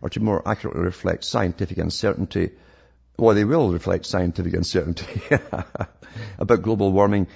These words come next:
and future campaigns will be very one-sided. And then it goes on about the leaked emails and so on, all the other lies that they told. But as I say, it won't matter because the big boys have all their money,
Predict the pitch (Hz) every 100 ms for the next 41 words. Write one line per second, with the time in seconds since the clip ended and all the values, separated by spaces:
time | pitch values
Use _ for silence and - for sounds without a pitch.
0 | - - 87 - - 90 90 87 - 135
1 | 113 98 82 90 101 92 85 73 - 90
2 | 92 85 - - _ _ _ _ _ _
3 | _ _ _ _ _ _ _ _ - -
4 | _ _ - 104 107 95 98 92 - -
5 | 92 101 - 104 104 101 95 92 95 -
6 | 95 92 92 90 92 92 87 87 87 87
7 | - - - 90 87 87 117 131 123 123
8 | 127 123 - 101 117 - 110 104 - 95
9 | 92 90 85 80 85 85 - 87 85 78
10 | 80 82 90